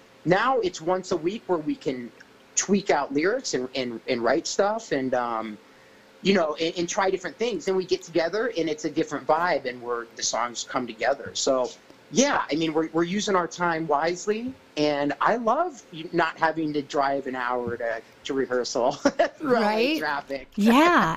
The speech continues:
Speaker 2: and, like, literally, w-, no matter what, nothing can get in the way. It's not, you don't really
Speaker 1: Yeah.
Speaker 2: even, you just, "Hey, you wanna jump on a call? I'm feeling
Speaker 1: Yeah,
Speaker 2: creative."
Speaker 1: we're saving time,
Speaker 2: <laughs>
Speaker 1: we're saving money, and we're saving energy, and we could put all of that into that creative time, you know?
Speaker 2: Yeah,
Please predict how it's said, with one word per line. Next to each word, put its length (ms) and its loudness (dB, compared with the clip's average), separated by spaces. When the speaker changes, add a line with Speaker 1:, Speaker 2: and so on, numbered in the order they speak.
Speaker 2:
and, 200 6
like, 280 4
literally, 680 4
w-, 200 -2
no 220 6
matter 340 4
what, 300 0
nothing 320 -2
can 140 -4
get 120 -2
in 60 -6
the 80 -6
way. 260 -2
It's 180 -6
not, 280 -2
you 160 0
don't 160 -2
really 200 2
Speaker 1:
Yeah. 240 4
Speaker 2:
even, 120 -4
you 80 0
just, 180 -8
"Hey, 240 0
you 80 0
wanna 160 0
jump 160 -4
on 100 -2
a 60 -4
call? 300 0
I'm 180 -2
feeling 320 -4
Speaker 1:
Yeah, 40 -10
Speaker 2:
creative." 380 -2
Speaker 1:
we're 60 4
saving 340 2
time, 480 4
Speaker 2:
<laughs> 0 -
Speaker 1:
we're 80 2
saving 400 -2
money, 580 -4
and 100 -2
we're 80 0
saving 320 0
energy, 440 0
and 80 -2
we 80 -6
could 160 -2
put 220 0
all 240 2
of 100 -6
that 240 0
into 360 -4
that 260 -2
creative 520 -2
time, 400 -6
you 120 -2
know? 100 2
Speaker 2:
Yeah, 280 0